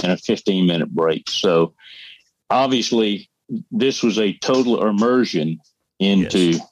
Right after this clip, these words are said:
Speaker 1: a very intensive, in-depth course.
Speaker 2: And, uh, I will,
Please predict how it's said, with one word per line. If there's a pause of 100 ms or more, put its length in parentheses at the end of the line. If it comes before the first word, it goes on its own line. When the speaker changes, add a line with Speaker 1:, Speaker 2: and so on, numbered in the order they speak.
(480)
Speaker 1:
a
very
intensive, (100)
in-depth
course. (480)
Speaker 2:
And, (140)
uh,
I
will,